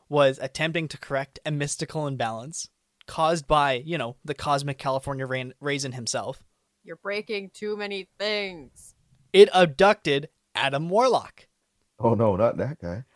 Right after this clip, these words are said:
Speaker 1: A being created by the Enclave to be perfect in every way. Originally, that wasn't Adam's name. Adam, for, like, a couple years in,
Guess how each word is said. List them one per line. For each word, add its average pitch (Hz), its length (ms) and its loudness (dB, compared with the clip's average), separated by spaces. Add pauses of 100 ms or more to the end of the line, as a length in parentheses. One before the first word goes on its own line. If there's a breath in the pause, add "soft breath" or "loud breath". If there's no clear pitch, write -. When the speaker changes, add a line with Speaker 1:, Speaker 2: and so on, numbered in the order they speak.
(160)
Speaker 1:
A 147 100 -2
being 202 380 2
created 196 420 4
by 175 140 10
the 165 160 0
Enclave 156 640 2
to 165 100 -4
be 147 280 2 (360)
perfect - 760 -6 (340)
in 151 240 -6
every 170 280 4
way. 123 340 -4 (360)
Originally, 233 540 -2 (220)
that 160 220 2
wasn't 170 300 -2
Adam's 139 400 -4
name. 139 300 -10 (520)
Adam, 254 400 2 (140)
for, 180 160 2
like, 147 440 4 (260)
a 139 100 -4
couple 175 400 0
years 147 480 -2
in, 120 220 -10